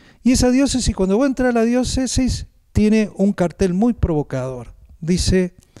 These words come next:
"La única diócesis evangelizada por los pobres". ¿Eh? La única diócesis, uno puede cuestionar, pero la única diócesis evangelizada por los pobres.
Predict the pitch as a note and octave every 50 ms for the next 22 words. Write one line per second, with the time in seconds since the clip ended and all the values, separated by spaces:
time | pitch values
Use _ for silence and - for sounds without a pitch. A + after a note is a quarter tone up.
0 | - - - - - _ - D#3+ D#3 D#3+ F3+ G3+ A#3+ C4+ C4+ B3+ - - G#3 F#3+
1 | F3+ E3+ F#3 G3 G#3+ A3 - - - A#3+ A3 - - B3+ A#3+ A3+ - - - -
2 | - - - D3+ C#3+ D3+ D3+ C#3+ C3 - D#3+ D3 C3+ C#3+ - - E3+ E3+ E3+ E3
3 | D#3+ - - C3 B2 B2+ - - - - A2 A#2+ B2+ G#2+ - - - - - -
4 | - - _ - - - - _ _ _ _ _ _ _ - - - - - _
5 | _ _ _ _ _ _ _ _ _ _ _ _ _ - - E3+ A3+ C#4 C4+ -
6 | - _ _ _ _ _ _ _ - _ _ - _ _ - _ - _ _ -
7 | F3+ G3 B3+ D#4+ E4 D4+ - A#3+ A3 A3 F#3+ C#3+ E3 F3 F3 E3+ C#3+ - E3 E3
8 | D3+ - D3 A#2+ - - C#3+ C#3 D#3+ F#3+ A3+ B3 A#3+ G3+ F3 G3 G#3+ G#3+ D#3+ F3+
9 | G#3+ C4 D4 D4+ A3+ A3+ A3 A3+ A#3+ G#3+ G#3+ G#3+ G3+ F3+ E3+ - - D#3+ D3+ -
10 | E3+ E3+ - - C#3+ C3+ C3+ - - - B2 B2 B2+ B2 C3